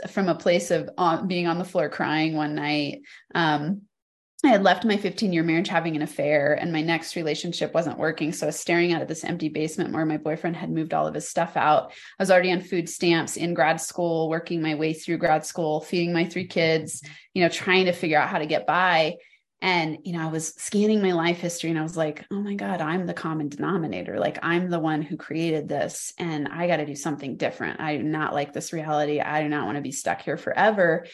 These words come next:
And I didn't know, you know, in that moment, I kinda had this declaration to myself, like, "I'm willing to do whatever it takes." And I didn't really know where it was gonna lead me, but my first place to go was listening to podcasts because I was already really busy. So I needed something free and that I could do on the go.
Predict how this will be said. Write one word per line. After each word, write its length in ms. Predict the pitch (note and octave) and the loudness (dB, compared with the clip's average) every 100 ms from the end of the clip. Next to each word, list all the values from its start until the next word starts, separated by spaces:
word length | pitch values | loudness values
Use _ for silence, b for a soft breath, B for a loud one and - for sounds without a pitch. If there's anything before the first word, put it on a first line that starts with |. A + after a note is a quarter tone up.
| B B B | B B B
And 380 | G3+ G3 F3+ E3 | 4 4 4 0
I 100 | G3+ | 2
didn't 340 | G3 C4 - G#3+ | 4 4 2 0
know, 400 | G3 G3 G3 F#3+ | 2 4 2 0
you 120 | G#3+ | -2
know, 80 | G3 | -2
in 80 | F#3+ | 0
that 120 | F#3 | -2
moment, 240 | F3 F3+ F3+ | -2 -2 -2
I 60 | |
kinda 160 | G#3+ F#3+ | -2 -4
had 80 | G3 | -4
this 160 | E3 | -4
declaration 720 | - F3 F3+ F#3 E3+ F3 F#3 | 0 0 0 0 0 0 -2
to 100 | F#3+ | -2
myself, 380 | F3 D#3 - E3+ | -2 -2 0 2
like, 180 | E3+ - | 0 0
"I'm 120 | G3 | 0
willing 240 | G3 F#3 E3+ | 2 2 0
to 60 | |
do 100 | D#3+ | -2
whatever 240 | D3+ D3+ G2 | -2 -2 -2
it 160 | - | -4
takes." 480 | - - - - - B B B B | -6 -6 -8 -12 -12 B B B B
And 400 | - G3 F3+ E3+ - - | 4 6 6 2 -4 -4
I 100 | G3 | 2
didn't 200 | F#3+ G#3+ | 4 4
really 180 | G3+ F#3+ | 4 2
know 160 | F#3 G#3+ | 6 6
where 80 | F3+ | 6
it 60 | |
was 100 | F3 | 2
gonna 160 | F3 E3 | -2 -4
lead 300 | D#3 F#3 A3 | -2 -2 -2
me, 160 | G#3+ E3+ | 0 2
but 240 | E3+ - | 2 2
my 100 | F3+ | -2
first 420 | E3 - F#3+ G3 | -2 -2 -2 -2
place 260 | - F#3+ - | -2 -2 -2
to 100 | E3+ | 4
go 180 | F#3 G#3 | 6 6
was 160 | E3 | 2
listening 320 | E3 E3+ E3 | -4 -4 -4
to 60 | D3 | -4
podcasts 760 | - C3 C#3+ - C#4 F4+ - - | -2 0 0 2 2 2 -6 -6
because 460 | G#3 G#3 F#3 F3 | -4 0 0 0
I 120 | E3 | 2
was 120 | E3 E3+ | 2 2
already 200 | F#3 F3+ | 0 4
really 180 | F3 | 2
busy. 260 | E3+ A#3 F#3+ | 4 0 -2
So 140 | - | -2
I 40 | F3 | -2
needed 280 | F#3+ G3+ A3+ | -2 -4 -4
something 260 | A3 A3+ | -2 -2
free 320 | A3+ F3+ F3 | -2 -2 0
and 140 | E3+ E3 | 0 0
that 80 | D#3 | -2
I 40 | |
could 320 | D#3+ E3 E3+ | -2 -8 -8
do 140 | - F3+ | -2 0
on 160 | D#3 | 0
the 80 | D#3 | 0
go. 460 | D3 C#3+ D#3 D3 | 4 6 6 4